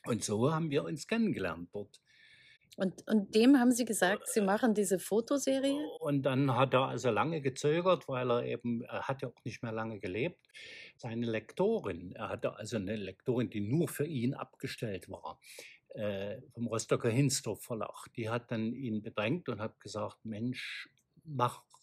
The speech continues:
Speaker 1: das, mach, schreib zu den Behinderten.“ Er war begeistert von den Behindertenfotos. Und dann hat er das eben gemacht und, äh,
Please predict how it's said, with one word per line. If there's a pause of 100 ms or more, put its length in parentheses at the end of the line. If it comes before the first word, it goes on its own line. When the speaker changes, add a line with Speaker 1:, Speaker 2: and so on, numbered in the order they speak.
Speaker 1:
das,
mach,
schreib
zu
den
Behinderten.“
Er
war
begeistert
von
den
Behindertenfotos. (440)
Und
dann
hat
er
das
eben
gemacht
und,
äh,